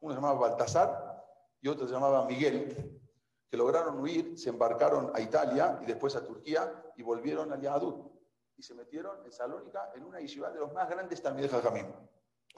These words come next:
Al ver esta situación, muchos Yehudim abandonaron México y se fueron otra vez a otros lugares. Ya, era un, era un peligro. Dos hermanas, Mariana y Ana, eran las hermanas menores, ellas quedaron bajo custodias,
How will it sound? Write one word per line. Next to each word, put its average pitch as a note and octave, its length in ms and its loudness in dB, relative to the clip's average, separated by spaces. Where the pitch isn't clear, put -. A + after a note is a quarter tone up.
Al E3 120 6
ver A#3+ 120 10
esta G#3 180 6
situación, G#3 480 2
muchos F#3 240 -2
Yehudim F3+ 680 0
abandonaron C3+ 580 2
México E3 400 -2
y F3 40 2
se B2 120 -6
fueron D3+ 200 0
otra C#3 180 -2
vez D3+ 120 0
a C#3+ 60 4
otros D3+ 200 0
lugares. F3 520 0
Ya, - 300 -6
era C3 120 -2
un, C3+ 260 -2
era E3+ 100 6
un E3+ 100 2
peligro. E3+ 580 2
Dos C4 180 8
hermanas, G#3+ 640 4
Mariana D#3+ 720 6
y B2+ 260 4
Ana, - 880 2
eran C3 220 2
las B2+ 160 -2
hermanas C#3+ 460 -2
menores, C#3+ 500 -2
ellas - 240 -6
quedaron D#3 300 0
bajo - 220 -8
custodias, - 680 -2